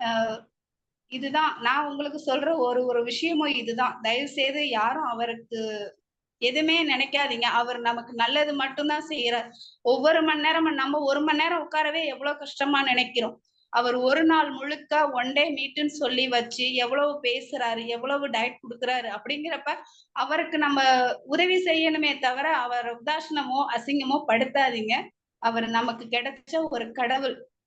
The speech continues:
குரு, குருவுக்கு யாரு துரோகம் செய்ய நினைச்சாலும் அவங்களுக்கு தான் அது பாவமும் இதுவும் வரும். ஏன்னா, அவங்க ஐயா வந்து நமக்கு குணமாகணும், இன்னொரு தாய் மாதிரி நமக்கு செய்யறாரு. அந்த சேவையை வந்து நம்ம அசிங்கப்படுத்தவே கூடாது. தயவு செய்து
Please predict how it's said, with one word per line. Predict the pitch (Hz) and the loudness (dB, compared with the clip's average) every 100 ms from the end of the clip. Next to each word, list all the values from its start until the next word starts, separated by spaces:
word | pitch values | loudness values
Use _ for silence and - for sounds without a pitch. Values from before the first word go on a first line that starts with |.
| _ _ _ - | _ _ _ -10
குரு, | 208 285 330 - - 214 190 - | -2 0 0 -2 -8 -14 -14 -10
குருவுக்கு | 240 311 330 311 | -2 0 0 0
யாரு | 240 269 262 | -2 -2 -4
துரோகம் | 262 277 320 | -4 -4 -4
செய்ய | 320 294 | -4 -2
நினைச்சாலும் | 269 247 240 269 269 311 | 0 -2 -2 -4 -2 0
அவங்களுக்கு | - 233 262 285 285 | 0 0 2 0 0
தான் | 269 294 | 0 0
அது | 262 233 | -2 -10
பாவமும் | 233 226 233 240 269 247 - | -6 -6 -6 -6 -2 -2 -4
இதுவும் | 220 233 240 247 | -2 0 0 2
வரும். | 220 240 349 - - - - 240 | 4 4 2 -2 -16 -20 -12 0
ஏன்னா, | 247 294 349 262 | 4 4 4 4
அவங்க | 262 277 277 269 262 240 | 2 2 0 4 4 4
ஐயா | 240 285 311 | 4 4 2
வந்து | 294 320 | 2 2
நமக்கு | 311 269 - 233 | 0 0 -6 -4
குணமாகணும், | 294 339 330 330 320 285 285 269 - | 0 2 4 4 2 -2 -2 -4 -6
இன்னொரு | 269 285 294 277 | -6 -4 -2 -2
தாய் | - 269 349 330 | 2 4 4 2
மாதிரி | 302 311 349 | 2 2 0
நமக்கு | 294 254 - - 233 | -6 -6 -12 -4 -2
செய்யறாரு. | 233 262 254 220 - - | 2 2 2 0 -6 -10
அந்த | 247 254 | -4 0
சேவையை | 277 285 330 339 277 | 4 4 6 4 2
வந்து | 262 277 311 - - _ | -2 -2 -2 -2 -16 _
நம்ம | - 247 233 | -2 2 0
அசிங்கப்படுத்தவே | 240 277 294 277 247 247 262 262 262 | 2 2 4 4 0 2 2 2 2
கூடாது. | 247 247 226 214 | 0 2 2 2
தயவு | 214 226 277 | 2 2 2
செய்து | - 320 285 339 | 0 0 2 0